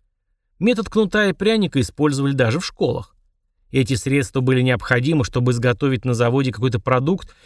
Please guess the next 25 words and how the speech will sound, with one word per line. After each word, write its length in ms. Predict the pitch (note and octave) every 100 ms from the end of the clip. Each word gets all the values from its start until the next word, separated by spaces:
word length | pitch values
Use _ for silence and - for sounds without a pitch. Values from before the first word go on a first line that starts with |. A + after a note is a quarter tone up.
| -
и 120 | B2+
вовремя, 540 | A#2 G#3 G#3 B2 - - - _ _ -
и 160 | C3+
с 120 | G#2
выгодой 420 | A#2 E3+ G3+ C3 A2
погрузить 480 | A#2 A#2+ B2 F#3
его 100 | E3+
на 160 | D#3 D#3
баржи, 460 | A#2+ A#2+ A#2 A#2 - - -
корабли 480 | B2+ B2 A#2 C#3+
и 140 | F#3 -
в 100 | -
поезда. 520 | D3+ F#3+ B2 - - _ _ _ _ _ -
Людей 280 | D#3 A3+
мотивировали 560 | B3+ A3+ A3 A#3 A3+ A3
лишь 200 | G3+ G3
с 60 | -
помощью 400 | A3 G3+ - E3
внешних 420 | G3+ F3+ - D3+
стимулов 460 | - A3+ G#3 C3+
в 20 | B2+
виде 220 | D#3 D3
поощрения 600 | C#3+ C#3 - D3+ D3+ C#3
и 40 |
наказания. 640 | C#3 - G#3 D#3 A2 G2+